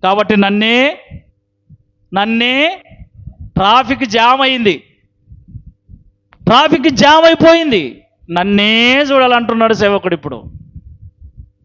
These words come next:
అందులో కొంతమంది ఉన్నారు, "ఒరే నాయనా, సిగ్నల్ ఇరా, సిగ్నల్ ఇరా" అనేటోళ్ళు, మంచి విశ్వాసులు. ఆమేన్. "ఒరే, మేము పోతా ఉన్నా నాయనా, సిగ్నల్ ఇరా" అనేటోళ్ళు ఉన్నారు ఆడాడ.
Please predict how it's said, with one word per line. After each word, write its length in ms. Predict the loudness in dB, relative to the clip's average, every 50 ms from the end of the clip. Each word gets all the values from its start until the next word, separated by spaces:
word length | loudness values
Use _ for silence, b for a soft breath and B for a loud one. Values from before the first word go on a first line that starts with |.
| _ -20 -20 -20 _ _ _ _ _ -8
అందులో 440 | -6 -6 -4 -4 -4 -2 0 0 -2
కొంతమంది 560 | -2 -2 -6 -8 -6 -6 -8 -8 -6 -6 -6
ఉన్నారు, 260 | -6 -4 -4 -4 -4 -4
"ఒరే 160 | -4 -4 -4
నాయనా, 260 | -6 -6 -8 -8 -8
సిగ్నల్ 400 | -10 -10 -12 -12 -10 -8 -6 -6
ఇరా, 260 | -6 -6 -4 -6 -8
సిగ్నల్ 380 | -8 -10 -16 -14 -10 -10 -6 -6
ఇరా" 160 | -4 -6 -6
అనేటోళ్ళు, 320 | -6 -6 -8 -8 -10 -8
మంచి 260 | -8 -10 -10 -8 -6 -6
విశ్వాసులు. 560 | -6 -6 -6 -8 -8 -8 -10 -14 -16 -16 -18 -20 -20 -20 _ -6 -6
ఆమేన్. 300 | -2 0 0 -2 -2 -4 -8 -14 -20 -20 -20 -20 -20 -20 _ _ B B B B B B B B B
"ఒరే, 160 | -4 0 0 0
మేము 220 | 0 0 -2 0
పోతా 300 | 0 -2 -2 0 0 0
ఉన్నా 140 | 0 0 0
నాయనా, 260 | 0 0 0 2 0
సిగ్నల్ 400 | 0 0 -2 -2 0 2 2 2
ఇరా" 160 | 2 2 2
అనేటోళ్ళు 340 | 0 0 0 0 0 2 2
ఉన్నారు 340 | 0 2 2 2 2 2 2
ఆడాడ. 420 | 0 0 -2 -2 0 0 -2 -2